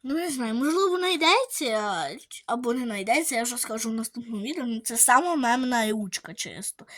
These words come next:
Сама просто мемна. Динозаври. Добре, наклеїмо.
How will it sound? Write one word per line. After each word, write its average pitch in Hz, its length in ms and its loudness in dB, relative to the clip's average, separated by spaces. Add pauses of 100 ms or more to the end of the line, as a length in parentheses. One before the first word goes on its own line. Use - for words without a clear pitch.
(120)
Сама 285 380 -2
просто 220 340 -6
мемна. 190 500 -10 (4000)
Динозаври. 202 680 -10 (3250)
Добре, 226 360 -10
наклеїмо. 262 720 -14